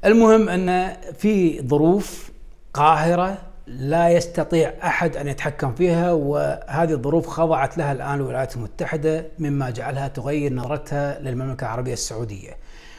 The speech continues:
وستغير الكثير من الأمور، وأصبحت الآن السعودية هي التي تطلب وهي التي ترفض الطلبات الأمريكية. وأظن أن السعودية قد تستجيب في حال التقى ال-،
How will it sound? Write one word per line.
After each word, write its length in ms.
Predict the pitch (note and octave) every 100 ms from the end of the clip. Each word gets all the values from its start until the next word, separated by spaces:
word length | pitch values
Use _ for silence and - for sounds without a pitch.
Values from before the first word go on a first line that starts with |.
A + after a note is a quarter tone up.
| - D3
وستغير 540 | C3 - D3 D3+ C#3+
الكثير 420 | - C3 D#3+ C3+
من 340 | A#2+ C3 C#3 C3
الأمور، 520 | C3 B2 F3+ G#3 F#3
وأصبحت 500 | C#3 C3+ - C3+ C#3+
الآن 160 | D3+
السعودية 640 | D3 - A2+ B2+ D#3+ F3 C#3+
هي 180 | D#3+
التي 260 | E3 D#3+ D#3
تطلب 360 | D#3+ - A2 F#2+ - - - - -
وهي 300 | D3+ D#3+ E3
التي 300 | D#3 D3 D3
ترفض 540 | E3+ E3 - D#3+ D#3+ - - -
الطلبات 500 | - C#3+ C3 D3 C#3
الأمريكية. 720 | D3+ C#3+ D3 C#3+ E3+ A2 - - - - - -
وأظن 580 | B2 E3 D#3 E3+ E3+ G2 - - - - - -
أن 240 | D#3 D3+ C#3+
السعودية 640 | - C#3 C3 C#3+ D#3 B2
قد 300 | - E3+ -
تستجيب 600 | D#3+ - D3+ B2 E3 E3
في 160 | C#3+ -
حال 300 | D#3 D3+ C#3+
التقى 680 | A#2+ D#3+ D#3 E3 D#3+ E3 - C3
ال-، 840 | B2 A#2+ A#2+ A#2 A#2 A2+ A2+